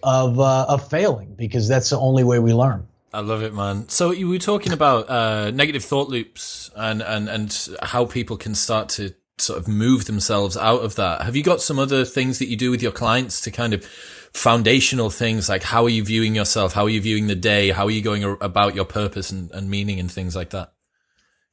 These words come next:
Speaker 1: Yeah, it, it depends on where the client's at. So early on in the process, when I'm talking with people, um, one of the first things I want them to understand and, and to work on is that we really live in, in the greatest period in human history.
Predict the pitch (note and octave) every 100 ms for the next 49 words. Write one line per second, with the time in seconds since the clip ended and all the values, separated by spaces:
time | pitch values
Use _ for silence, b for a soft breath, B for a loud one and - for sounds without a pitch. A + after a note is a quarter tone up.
0 | _ _ F3 A3+ G#3 G3+ G3+ G3+ F3 -
1 | B3+ A#3 G3+ F3 C#3 - C#3+ C#3 B2 A#2
2 | G#2 F#2+ - C#3+ C3+ F3+ A#3 F#3+ C#3+ C#3+
3 | C3+ A#2 - B2 A#2+ A2+ A2+ - A#2+ A#2
4 | A2 B2+ B2 B2 A#2+ A2+ G#2+ - A#2+ G#2+
5 | A2+ G#2+ G#2 - A2+ A2 G#2+ G#2+ A2 C3+
6 | C3+ D#3 F3 C#3+ C#3 C3+ - C3 A#2 A#2+
7 | A2 A#2 A#2+ A#2 A2+ A2 G#2+ G#2 - A#2
8 | A2+ A2 G#2+ A#2 A2 A2+ A#2 A#2 A#2+ G#2+
9 | B2 B2+ E3+ C3+ D#3+ D3+ C3+ A#2+ B2 A#2+
10 | G#2+ A2 - C3+ A#2 G2 G#2+ A2 A#2+ A#2
11 | G#2 - A#2 A2 G2+ F#2+ A2+ G#2+ F#2+ G2
12 | - G2 -